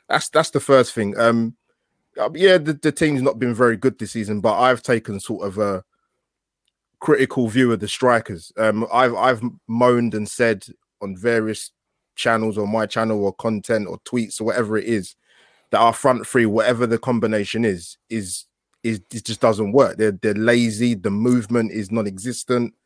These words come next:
Um, and when I saw the team line up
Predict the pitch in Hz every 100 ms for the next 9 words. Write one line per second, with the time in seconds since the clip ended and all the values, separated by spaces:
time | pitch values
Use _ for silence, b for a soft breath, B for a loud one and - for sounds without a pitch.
0 | _ _ _ _ - 117 110 107 107 104
1 | 98 - _ - 120 123 117 110 - _
2 | _ _ _ _ _ _ _ - 135 160
3 | 160 175 156 165 139 139 131 123